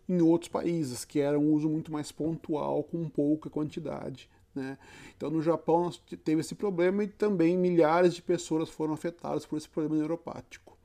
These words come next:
né? O produto também originalmente era considerado seguro, mas essas doses aí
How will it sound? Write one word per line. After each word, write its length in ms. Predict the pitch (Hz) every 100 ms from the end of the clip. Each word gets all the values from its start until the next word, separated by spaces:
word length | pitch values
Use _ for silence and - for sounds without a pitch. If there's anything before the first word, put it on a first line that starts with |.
| _ _ _ -
né? 240 | 139 139 - - -
O 80 | 165
produto 360 | 185 160 165
também 460 | - 180 160 170 220
originalmente 840 | 175 147 160 160 151 147 165 -
era 100 | 143
considerado 560 | 143 147 - 160 151 160
seguro, 600 | - 214 233 240 285 294 -
mas 320 | - 165 151 160
essas 340 | 156 170 151
doses 640 | 139 147 151 175 156 147 135
aí 300 | 135 143